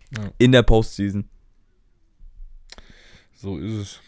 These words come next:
Speaker 2: Er steht dreizehn und eins. Der, die eine Niederlage ist gegen Burrow. Und die anderen beiden,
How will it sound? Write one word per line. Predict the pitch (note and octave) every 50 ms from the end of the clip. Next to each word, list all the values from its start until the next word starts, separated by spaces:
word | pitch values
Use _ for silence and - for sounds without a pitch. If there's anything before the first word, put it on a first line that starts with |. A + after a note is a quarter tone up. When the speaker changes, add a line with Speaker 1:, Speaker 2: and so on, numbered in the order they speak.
| _ _ _ _ - _ _ _ _ _ _
Speaker 2:
Er | - A#2
steht | A#2+ - C#3 C3 -
dreizehn | - - C3+ D3+ D3+ - D3+ C3+
und | B2+ B2 -
eins. | - A#2+ B2+ F3+ G3 - -
Der, | - A#2 - - B2+
die | A#2 B2+ G#2
eine | B2+ C3+ C#3+
Niederlage | C#3 C#3+ C#3+ C#3 C#3 B2 A#2 A#2+ B2 B2
ist | A#2+ -
gegen | B2 A#2+ A2+ G#2+
Burrow. | B2+ C#3+ D3+ E3+ F#3+ - - - - - - - - -
Und | - D3 D3+ C#3
die | C#3+ -
anderen | - D3+ E3 E3 D#3+ D3
beiden, | D3+ D3 D3+ D#3+ F3 F#3+